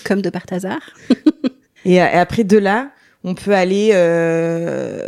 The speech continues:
Speaker 2: on peut aller parler de, euh, euh, comment on communique sur les réseaux sociaux notamment,
Speaker 1: Mhm.
Speaker 2: euh, mais pas que. Et, euh, mais sans ces fondations, euh, euh, c'est, on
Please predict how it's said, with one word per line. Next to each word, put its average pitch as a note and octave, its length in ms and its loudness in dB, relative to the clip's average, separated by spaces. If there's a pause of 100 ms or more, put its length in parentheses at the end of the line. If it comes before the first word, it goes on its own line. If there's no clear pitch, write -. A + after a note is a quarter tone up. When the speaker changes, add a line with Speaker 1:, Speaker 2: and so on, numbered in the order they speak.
(100)
Speaker 2:
on E3+ 100 -8
peut F3 160 -2
aller F3+ 320 4
parler E3+ 480 0
de, D#3+ 140 -6
euh, D#3+ 320 -4 (500)
euh, D#3 100 -6
comment F#3+ 260 -2
on F#3 40 0
communique F3+ 720 -4
sur - 160 -8
les E3+ 80 -2
réseaux D#3+ 180 -4
sociaux D#3 320 -10
notamment, D#3+ 540 -8 (160)
Speaker 1:
Mhm. F#3 280 -8
Speaker 2:
euh, D#3 160 -4
mais D#3 140 -4
pas D#3 140 -4
que. G3 560 -2
Et, E3 200 -4
euh, D#3 320 -6
mais E3 120 -6
sans F#3+ 160 -6
ces F#3 140 -6
fondations, F3 680 -8
euh, D#3 280 -8 (720)
euh, D3 460 -10 (800)
c'est, - 340 -12
on - 300 -18